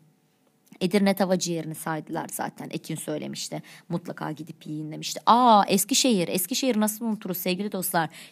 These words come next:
Çi börek onların deyimiyle. Çiğ börek bile değil. Çi börek, çi börek.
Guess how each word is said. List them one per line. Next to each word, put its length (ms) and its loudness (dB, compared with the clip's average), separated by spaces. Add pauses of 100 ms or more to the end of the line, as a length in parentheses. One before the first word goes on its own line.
Çi 260 6
börek 340 10
onların 420 0
deyimiyle. 480 0
Çiğ 320 4
börek 320 0
bile 180 -2
değil. 220 -6
Çi 220 4
börek, 300 2
çi 180 -2
börek. 520 -6